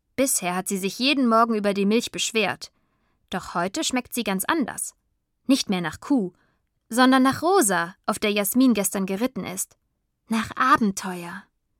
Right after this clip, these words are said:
Außerdem ein wenig nach Marek, den sie hier im Urlaub kennengelernt hat und der immer seine Schokoriegel mit ihr teilt. Und nach Tamara, die den Bauernhof-Workshop leitet und deren lange, filzige Haare Jasmin bewundert.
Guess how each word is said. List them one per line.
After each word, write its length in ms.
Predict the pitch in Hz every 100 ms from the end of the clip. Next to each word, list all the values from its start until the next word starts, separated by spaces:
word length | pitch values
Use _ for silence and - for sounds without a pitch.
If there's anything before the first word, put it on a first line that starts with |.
| _ _ _ _ _ _
Außerdem 460 | - 311 349 285 262
ein 180 | 226 214
wenig 380 | 226 226 214 190
nach 160 | 170
Marek, 480 | 202 226 214 - - _ _ _ -
den 100 | 190
sie 80 | 185
hier 160 | 196
im 140 | 180 -
Urlaub 320 | 240 190 175
kennengelernt 640 | - 190 185 185 185 190
hat 180 | 196 190
und 180 | - 185
der 120 | 185
immer 180 | 208 208
seine 240 | 190 185
Schokoriegel 560 | 185 285 311 226 190 185
mit 160 | 185 180
ihr 100 | 185
teilt. 460 | 185 185 190 - _ _ _ _ _ -
Und 160 | 320
nach 140 | 320 -
Tamara, 580 | 269 294 302 196 175 - _ _ _ _
die 80 | 214
den 160 | 190 185
Bauernhof-Workshop 840 | 233 269 196 180 - 180 - 180
leitet 500 | 180 175 180 180 - _ -
und 160 | 202
deren 260 | 208 202 196
lange, 420 | 202 247 277 269
filzige 680 | - - 277 277 254 214 185
Haare 260 | 185 190 208
Jasmin 480 | 208 202 220 214
bewundert. 640 | 208 185 202 185 - -